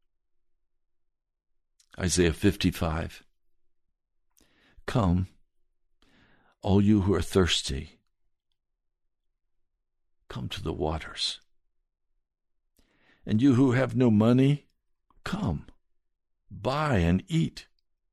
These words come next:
Come buy wine and milk without money and without cost. Why spend money on what is not bread,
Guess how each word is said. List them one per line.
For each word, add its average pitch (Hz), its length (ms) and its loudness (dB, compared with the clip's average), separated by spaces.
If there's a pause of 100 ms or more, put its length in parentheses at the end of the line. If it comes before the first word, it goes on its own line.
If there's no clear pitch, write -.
(720)
Come 170 260 2
buy 156 200 4
wine 165 420 2
and 135 180 2
milk 156 380 0
without 151 440 2
money 165 340 4
and 131 140 4
without 151 400 0
cost. 170 640 0 (1700)
Why 135 300 -4
spend 147 600 2
money 95 400 4
on 95 200 0
what 98 160 -4
is 90 200 -2
not 98 280 -6
bread, 85 400 -6